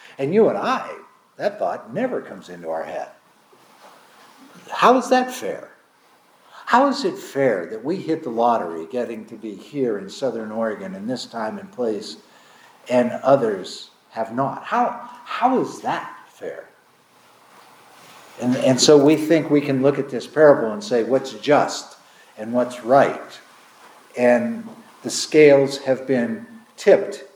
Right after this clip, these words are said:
in our favor. That's one way we can read this. A-, another way I read this parable is it amazes me how the joy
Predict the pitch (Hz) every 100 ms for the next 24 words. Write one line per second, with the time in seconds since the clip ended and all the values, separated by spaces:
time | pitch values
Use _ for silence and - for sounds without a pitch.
0 | _ _ _ 123 123 117 113 - 254 165
1 | 107 - _ _ _ _ _ _ _ _
2 | _ - - - - - - 175 170 139
3 | 104 95 - - - _ 120 113 - -
4 | - 135 117 117 107 95 82 - - -
5 | 214 - 170 175 233 254 165 127 107 98
6 | - - - 143 139 139 123 127 110 -
7 | 135 113 104 95 - - _ _ 160 160
8 | 143 - - 156 151 160 208 269 247 -
9 | 131 - - 98 87 117 - _ - -
10 | - _ _ - 151 151 151 151 147 -
11 | - - _ - - 117 135 139 127 -
12 | 156 190 175 113 85 143 190